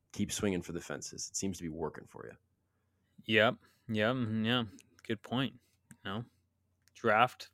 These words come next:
Speaker 2: five thirty tonight. Um, Kings shouldn't pick too long after that. You know, one of their highest picks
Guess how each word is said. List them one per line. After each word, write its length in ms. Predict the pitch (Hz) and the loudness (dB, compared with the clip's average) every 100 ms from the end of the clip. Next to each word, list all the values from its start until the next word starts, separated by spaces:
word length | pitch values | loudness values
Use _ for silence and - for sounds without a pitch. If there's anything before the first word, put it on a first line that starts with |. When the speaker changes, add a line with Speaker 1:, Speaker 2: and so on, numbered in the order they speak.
| - | 2
Speaker 2:
five 280 | 110 113 - | 4 4 2
thirty 380 | 120 120 127 | 2 4 2
tonight. 480 | 120 127 120 135 170 _ _ _ _ _ _ _ _ _ _ | 2 4 4 4 2 _ _ _ _ _ _ _ _ _ _
Um, 640 | 104 95 98 101 98 98 98 _ _ _ | -4 2 2 2 0 -4 -8 _ _ _
Kings 400 | - - 104 127 | -12 -4 -2 -2
shouldn't 580 | - 139 131 135 127 - | -2 0 2 2 0 -4
pick 300 | - 135 - | -2 -2 -4
too 200 | - 139 | -4 0
long 260 | 143 151 147 | 4 4 4
after 280 | 147 - 120 | 0 0 2
that. 300 | 123 170 113 - | 4 4 0 -10
You 160 | 117 104 | -8 -4
know, 180 | 110 131 | -2 0
one 160 | 110 117 | 0 2
of 60 | |
their 120 | 120 113 | 2 0
highest 400 | 117 120 120 - | 2 0 0 -2
picks 480 | 120 131 - - | -4 -4 -8 -10